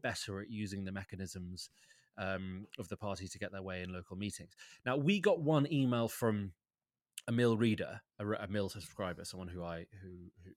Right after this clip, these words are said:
who's been subscribing for a whi-, while. He said, br-, uh,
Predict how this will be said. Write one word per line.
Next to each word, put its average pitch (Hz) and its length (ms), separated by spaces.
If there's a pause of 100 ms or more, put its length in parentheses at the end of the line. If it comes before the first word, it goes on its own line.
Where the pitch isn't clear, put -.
who's 95 160
been 87 280
subscribing 104 440
for - 140
a 92 60
whi-, 87 220
while. 113 440 (460)
He 214 280
said, 90 400 (400)
br-, 156 140 (100)
uh, 127 120